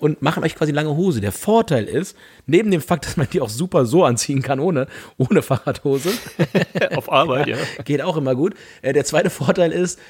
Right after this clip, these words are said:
Speaker 1: dass man die ganz schnell wieder ausziehen kann, auch über die Fahrradschuhe. Und dass das morgens einfach, genau wie du sagst, ne, also wenn du morgens so fünf Uhr dreißig irgendwo hinfährst, da hast du im Sommer auch mal schnell nur so acht oder neun Grad, wenn da so ein bisschen Nebel in der Stadt liegt. Und, ähm,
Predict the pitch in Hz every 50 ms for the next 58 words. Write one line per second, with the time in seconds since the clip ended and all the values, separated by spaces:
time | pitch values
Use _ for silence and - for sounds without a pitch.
0 | - - - 151 - 180 160 151 131 151 175 196 - - 170 165 160 160 139 127
1 | - 143 180 190 - - - 240 202 - 196 - - - - - 180 160 147 135
2 | 123 - - - 190 180 175 123 - - - 110 113 156 240 - _ - - -
3 | - - _ - 139 143 143 147 139 - 151 147 - 156 - - 139 151 185 214
4 | 220 202 - - 170 180 175 - 135 127 147 190 208 214 190 180 196 170 - -
5 | 170 - 143 143 147 156 151 143 160 185 208 202 - - 175 156 143 - 196 196
6 | - 170 156 151 170 190 170 175 165 156 151 143 196 240 - - - 120 127 165
7 | - - - - - - - 120 127 160 - - 208 156 123 170 226 226 190 151
8 | 135 120 123 - 143 127 127 131 135 131 123 131 127 - - - 147 160 - -
9 | - 135 135 135 131 135 135 131 - 151 185 214 220 - - 139 127 123 127 117
10 | 131 143 139 - 135 117 113 120 123 117 117 113 120 110 - - 120 - - 143
11 | 175 226 - - - - - - - - - - - 139 139 139 143 143 - -
12 | 139 135 131